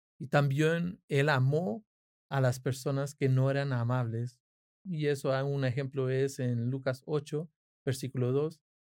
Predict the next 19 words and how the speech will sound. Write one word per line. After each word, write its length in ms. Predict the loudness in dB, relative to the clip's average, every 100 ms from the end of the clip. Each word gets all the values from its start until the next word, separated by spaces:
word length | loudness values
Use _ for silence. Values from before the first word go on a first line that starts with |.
| _ 0
Y 80 | 2
algunas 440 | 4 4 2 2
mujeres 420 | 2 4 2 0
que 120 | 0
habían 360 | 0 2 2 2
sido 380 | 0 -4 -4 -4
sanadas 560 | -4 -2 0 0 0
de 60 | -2
espíritus 580 | -6 -6 -6 -6 -10 -6
malos 340 | -4 -4 -6 -10 _ _ _ -2
y 100 | 2
de 100 | 4
enfermedades, 840 | 4 2 2 2 2 0 -2 -8 _ _ -2
María, 420 | 2 4 4 0
que 100 | -2
se 160 | -4 -2
llamaba 380 | 0 0 0
Magdalena, 680 | 0 0 -2 -2 0 -2 -4 -8 _ _ _ _ _ _ _ _ _ _ _ -20 -20 _
que 360 | -2 2 2 -2